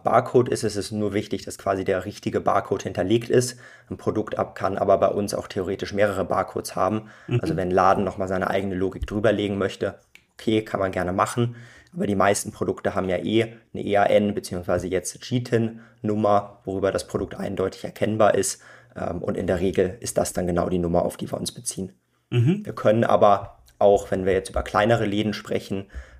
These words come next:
Speaker 1: äh, Produkte mit ins System einpflegen, die vielleicht keinen Barcode haben. Die werden dann eben ganz normal manuell an der Kasse ausgewählt.
Speaker 2: Mhm. Ähm,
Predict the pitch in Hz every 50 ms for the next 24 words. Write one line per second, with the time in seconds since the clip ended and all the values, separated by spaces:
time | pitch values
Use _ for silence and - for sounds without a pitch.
0 | _ - 101 87 87 - - 104 92 104 98 - - 98 92 95 - - 95 92
1 | - - - - - - 92 - - - - 196 - - - 202 90 90 90 85
2 | 92 - - - - 104 92 - - - - - - 104 101 98 98 90 90 90
3 | - - - - - - - - 98 101 120 123 123 123 - - - - - _
4 | - 101 90 98 98 95 98 90 90 90 90 98 95 90 95 92 92 95 - -
5 | 95 92 87 87 90 90 87 - - _ _ _ 90 92 90 92 92 92 95 95
6 | 98 95 92 - - - - - - - - - - - - - 175 - - -
7 | - - _ _ _ _ _ _ _ _ _ _ _ _ _ 113 113 117 147 185
8 | 208 - _ _ _ _ _ _ _ _ _ _ _ _ _ _ _ _ _ -
9 | 131 135 139 139 143 135 131 135 135